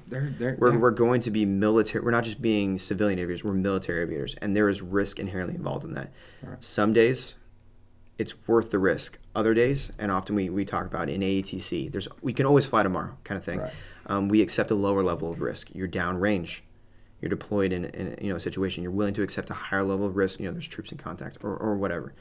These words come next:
Speaker 1: Right.
Speaker 2: That's just how we will, we will, uh, I don't know, you can almost imagine it being like a, a, a, like a,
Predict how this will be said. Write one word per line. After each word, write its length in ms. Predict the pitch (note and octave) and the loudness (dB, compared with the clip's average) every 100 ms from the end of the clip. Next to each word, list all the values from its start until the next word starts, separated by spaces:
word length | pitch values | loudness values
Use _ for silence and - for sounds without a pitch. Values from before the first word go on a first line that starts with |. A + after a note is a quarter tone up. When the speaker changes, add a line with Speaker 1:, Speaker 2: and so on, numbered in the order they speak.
| - | -14
Speaker 1:
Right. 220 | G2+ F#2+ F2+ | -8 -4 -4
Speaker 2:
That's 120 | G#2+ | -4
just 140 | A2 | -2
how 160 | A2+ A2 | 2 4
we 140 | G#2 | 4
will, 340 | G2+ G2 F#2 - | 4 2 0 -4
we 140 | - G2+ | -4 -2
will, 200 | F#2+ F#2 | 0 0
uh, 200 | F2 F2+ - - - - - - - | -2 -6 -12 -20 -20 -20 -20 -20 -8
I 60 | G2+ | -4
don't 160 | F#2+ | -2
know, 60 | F2 | -2
you 100 | F2 | -4
can 180 | F2+ F2 - | -6 -8 -6
almost 280 | G#2 - - - | -6 -6 -14 -12
imagine 360 | A2 F#2+ F2+ F2 | -4 -2 -2 -4
it 80 | F2 | -4
being 180 | F2 E2+ | -4 -4
like 140 | D#2+ | -4
a, 80 | D#2 - | -4 -4
a, 220 | F2 D2 - | -6 -8 -8
a, 140 | D#2 - - - - - - - | -10 -12 -18 -20 -20 -20 -20 -16
like 160 | D#2+ | -12
a, 180 | - B1 | -10 -10